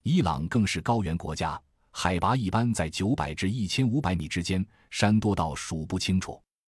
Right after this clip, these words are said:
美国去打吧，累死都打不过来。近现代有坦克机械化部队，在古代，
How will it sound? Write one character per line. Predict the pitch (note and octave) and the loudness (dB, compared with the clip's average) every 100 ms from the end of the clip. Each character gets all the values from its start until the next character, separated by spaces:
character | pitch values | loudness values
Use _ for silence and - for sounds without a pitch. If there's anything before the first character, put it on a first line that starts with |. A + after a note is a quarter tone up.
| _ _ | _ _
美 | - F2+ F2+ | 0 2 2
国 | G2 B2+ | 2 2
去 | A#2 | 2
打 | G2 D#2+ | -2 -2
吧， | - D#2+ - _ - | -4 -6 -8 _ 0
累 | B2+ D3 E2 | 4 4 2
死 | - - C2 - - | -2 -6 -10 -12 -4
都 | F#2+ | -2
打 | - D#2 | 0 -2
不 | - | -4
过 | D#2+ C#2 | -4 -4
来。 | - - _ _ _ _ _ _ - | -8 -12 _ _ _ _ _ _ 2
近 | A#2 | 4
现 | G2+ D#3+ A2 | 6 4 4
代 | F2 C#2+ - | 2 -2 -6
有 | - G2+ | 0 0
坦 | - - D2+ | 0 -2 -4
克 | - G#2 | 0 -2
机 | - C#3+ | 0 0
械 | - | 0
化 | - D#2+ | -2 -4
部 | D#2 | -4
队， | D#2 - _ - | -6 -8 _ -4
在 | E2+ | -2
古 | F#2+ D#2 | 0 -2
代， | D2+ D2+ | -4 -4